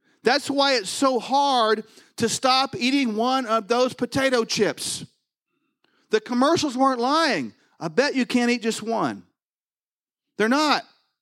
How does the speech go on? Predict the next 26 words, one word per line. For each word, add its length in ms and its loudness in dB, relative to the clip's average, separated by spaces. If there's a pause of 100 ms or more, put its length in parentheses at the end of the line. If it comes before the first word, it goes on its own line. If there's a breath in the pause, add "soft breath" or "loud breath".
(380 soft breath)
If 220 0
you're 100 0
sick 440 0
and 160 2
want 160 2
to 40 0
get 240 0
free, 480 0 (220 loud breath)
if 160 -2
you're 100 -2
sick 360 -2
and 160 -2
want 100 0
to 60 -2
get 260 0
well, 440 0 (200 loud breath)
you 140 2
gotta 240 2
be 160 2
willing 340 2
to 100 0
get 220 0
free 400 -2
from 320 0
this 180 2
deception. 880 -2